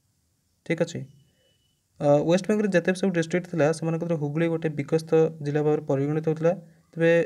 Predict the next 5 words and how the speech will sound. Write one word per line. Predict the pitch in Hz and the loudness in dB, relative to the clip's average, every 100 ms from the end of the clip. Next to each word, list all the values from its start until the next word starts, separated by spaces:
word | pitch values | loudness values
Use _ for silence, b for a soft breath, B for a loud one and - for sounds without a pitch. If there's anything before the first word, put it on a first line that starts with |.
| 165 _ _ | -2 _ _
ସିକ୍ସଟିନ୍ଥ | - - 160 - 202 | -10 -8 -6 -4 0
ଆଣ୍ଡ | 196 | 0
ସେଭେଣ୍ଟିନ୍ଥ | 196 156 170 180 | 0 0 0 -2
ସେଞ୍ଚୁରୀ | 180 165 160 170 175 175 | -2 -2 -2 -2 -2 -4
ସମୟରେ | - 147 160 139 | -2 0 2 2